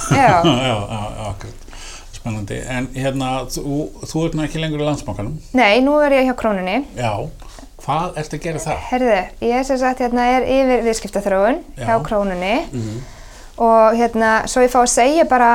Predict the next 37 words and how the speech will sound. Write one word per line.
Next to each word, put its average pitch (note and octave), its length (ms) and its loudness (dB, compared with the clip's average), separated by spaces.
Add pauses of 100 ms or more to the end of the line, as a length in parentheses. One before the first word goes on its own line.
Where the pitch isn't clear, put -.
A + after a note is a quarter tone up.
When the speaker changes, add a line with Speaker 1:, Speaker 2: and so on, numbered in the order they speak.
(520)
Speaker 1:
aðeins B3+ 360 4
frá C#4+ 220 4 (720)
Krónunni, G3+ 500 2
að A#3+ 240 2
þá, C4 80 4
Speaker 2:
Endilega. B3+ 220 4
Speaker 1:
hérna, A#3+ 340 2 (600)
þá A#3 280 -6
rekum C4+ 320 4
við B3+ 140 6
í - 20 -8
dag A#3+ 300 6
tuttugu C4 260 0
og A#3 80 2
fjórar A#3+ 240 2
verslanir F3 540 -2
Speaker 2:
Mhm. A2+ 360 -8
Speaker 1:
og A3 140 -2
fyrsta B3+ 240 2
verslunin B3 320 2
var A3+ 160 4
opnuð A#3 220 2
árið A3+ 340 4 (140)
tvö F#3+ 180 -2
þúsund. C4+ 400 -4 (320)
Speaker 2:
Já. C3+ 140 -10 (260)
Speaker 1:
Og, A3+ 320 4
hérna, A#3 400 0
við B3 220 4
erum B3+ 340 4
svona A#3+ 240 0
yfir C4 240 2
þúsund A#3 220 0
starfsmenn G3+ 480 -2 (160)
á G#3+ 180 -6
mánaðarbasis. F#3+ 840 -2 (680)
Eh, A3+ 320 2